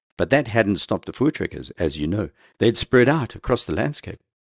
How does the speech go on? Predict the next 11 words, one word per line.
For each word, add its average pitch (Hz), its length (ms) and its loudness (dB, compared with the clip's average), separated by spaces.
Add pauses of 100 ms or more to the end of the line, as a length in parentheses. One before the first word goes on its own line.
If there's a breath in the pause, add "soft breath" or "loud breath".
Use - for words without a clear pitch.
(600)
Doctor 165 240 4
Philip - 320 4
was 107 140 -2
going 135 200 6
to 113 80 2
visit 127 280 2 (100)
Adam 127 320 6
Kok - 440 0
of 113 100 0
the 117 80 2
Griqua 120 420 2